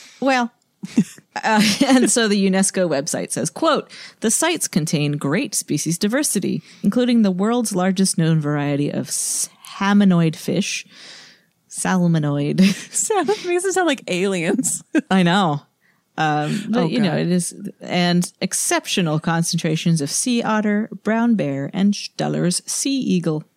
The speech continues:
Speaker 1: end quote. Um, so next, we've got a, a geological type of formation, which is a tepui.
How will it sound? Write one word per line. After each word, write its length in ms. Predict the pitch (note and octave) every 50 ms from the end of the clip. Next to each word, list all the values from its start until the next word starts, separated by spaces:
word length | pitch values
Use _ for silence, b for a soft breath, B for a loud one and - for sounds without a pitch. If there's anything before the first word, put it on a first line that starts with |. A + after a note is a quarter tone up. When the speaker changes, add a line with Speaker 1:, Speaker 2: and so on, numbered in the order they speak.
| _ - _ _ _ -
Speaker 1:
end 140 | - - -
quote. 240 | - - - E3+ - _ _ _ _ _ _ _ _ _ _ _ _ _ _ _ B B B B B B B B B B B B B B _ _ _
Um, 500 | D#3 E3 E3 D#3+ D#3+ D#3 D3+ D3+ D3+ C#3+ - -
so 140 | - - E3+
next, 500 | E3 F3 G#3 A3 G#3+ - - - - -
we've 160 | - F3+ E3 -
got 340 | - E3+ D#3+ D#3 D3+ - _ _ _ _ _ _ -
a, 180 | - - - -
a 60 | B2
geological 560 | C3+ - F#3+ F#3 E3+ G#3 C4 B3 A3+ G#3 D#3+ D#3
type 200 | - D3+ C#3+ C#3+
of 80 | C#3+
formation, 500 | - - - D3 C#3 - - C#4 D4 C4+
which 140 | G3+ F3 -
is 120 | C3 E3
a 60 | E3+ -
tepui. 600 | _ _ - - A3 - - C4 C#4+ D#4+ F4 -